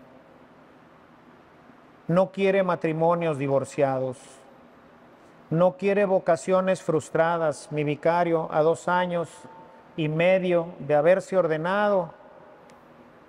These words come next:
decide dejar el ministerio. No quiero renuncias.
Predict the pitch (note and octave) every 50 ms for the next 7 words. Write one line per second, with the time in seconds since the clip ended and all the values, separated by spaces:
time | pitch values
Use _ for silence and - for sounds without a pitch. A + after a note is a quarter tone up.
0 | - - - - - - - - - - - - - - - - - - - -
1 | - - - - - D3+ C#3 - - E3 D#3+ D#3 D#3 D3+ C#3+ B2 - - D3 C#3+
2 | C#3+ C#3+ C3+ C3+ C3+ B2+ B2+ B2 - - - - A#2+ A2+ A2 A2+ A2 A2+ - -
3 | - - - - - - - - - - - - - - F#3+ F#3+ - G#3 G#3 G#3
4 | G3+ G3+ F#3 F3+ E3 E3 E3+ F#3 G3+ - - C#3+ C3+ - - - - - -